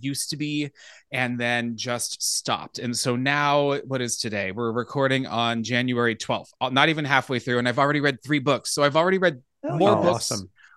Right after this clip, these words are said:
Speaker 1: more books than I read last year. So I'm really proud of myself. But,
Speaker 2: Good for
Speaker 1: uh,
Speaker 2: you.
Speaker 1: so I just finished a book called The White Bishop. Friend of the pod, Brandon Perez Sanchez, is one of the co-writers on it. He's part of the Monster Makeup Productions crew who did Death Drop Gorgeous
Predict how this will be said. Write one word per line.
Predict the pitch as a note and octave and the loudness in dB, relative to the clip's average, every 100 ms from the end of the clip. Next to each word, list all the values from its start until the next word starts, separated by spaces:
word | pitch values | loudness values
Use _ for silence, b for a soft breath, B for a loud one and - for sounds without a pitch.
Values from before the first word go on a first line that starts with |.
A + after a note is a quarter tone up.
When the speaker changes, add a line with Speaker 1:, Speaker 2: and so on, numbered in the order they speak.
| - | 0
Speaker 1:
more | F3 G#3 | 4 4
books | G#3 G3+ | 4 2
than | - F3 | 0 2
I | |
read | E3 E3+ D#3+ D#3 D#3 | 4 4 4 4 0
last | D3+ D3+ - | 4 4 4
year. | B2+ F2 - | -2 -4 -2
So | C#3+ | 2
I'm | C#3 | 4
really | D3+ D#3+ | 4 4
proud | D3+ C#3 | 6 4
of | C3+ | 6
myself. | B2+ - A2 G#2+ - | 2 2 -2 -2 0
But, | C#3 C3+ - | 0 0 -4
Speaker 2:
Good | D#3+ - | -6 -2
for | B3+ | 2
Speaker 1:
uh, | D#3 D3 | 4 4
Speaker 2:
you. | - - | -2 -6
Speaker 1:
so | - E3 | 0 4
I | D#3+ | 4
just | C#3+ D3 F3+ - - | 2 4 4 2 -4
finished | - G3 G3+ - | 0 2 2 0
a | E3 | 0
book | D3+ D#3+ D#3 | 2 0 2
called | D3+ C#3+ | 0 0
The | C#3+ | 2
White | C3+ B2+ - | 2 2 -2
Bishop. | F3+ E3+ - F3 E3 | -4 -2 2 0 0
Friend | - E3 E3+ F3+ | -2 4 4 4
of | D3+ C#3+ | -2 -2
the | C3+ | 0
pod, | C#3 C#3 A#2+ | 4 2 4
Brandon | C3 B2+ B2+ | 0 0 -2
Perez | B2+ A#2+ A#2 | 0 0 0
Sanchez, | C#3+ C#3 C3+ C3+ B2+ | -2 -2 0 0 0
is | A#2+ | -4
one | B2+ | -2
of | A2+ | -4
the | G#2+ | -6
co-writers | - F3 F3+ C#3+ B2+ A2+ | 0 2 4 2 2 0
on | A2 A2 | 0 2
it. | C#3 - | 0 -2
He's | C#3+ C3+ | -8 -4
part | C3+ C3 | 0 2
of | B2 | 2
the | B2 B2 | 0 0
Monster | B2 B2 - | 0 -2 -2
Makeup | B2+ B2 C3 | -2 0 -2
Productions | - A2+ A#2 - A#2+ - | -2 -2 -2 -2 -8 -8
crew | - A#2+ A#2 | -4 -2 -2
who | G#2+ A#2 | -4 -6
did | A2+ A2+ | -4 -4
Death | A2 A2 | -4 -6
Drop | - G#2 - | -4 -6 0
Gorgeous | F#3+ E3 F3+ F3 - | 0 2 0 0 -2